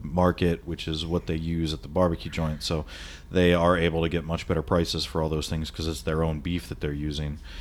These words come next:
Um, uh, but recently he started buying briskets from a purveyor because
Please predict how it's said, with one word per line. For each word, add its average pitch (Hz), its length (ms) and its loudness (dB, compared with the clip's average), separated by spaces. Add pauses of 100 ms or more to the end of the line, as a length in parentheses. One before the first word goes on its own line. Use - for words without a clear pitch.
(260)
Um, 80 540 2 (480)
uh, 90 180 2
but 90 220 2
recently 92 400 2
he 90 100 0
started 87 360 0
buying 85 400 2
briskets 85 440 0
from 78 440 -2
a 82 120 -8
purveyor 90 560 4
because 82 500 -2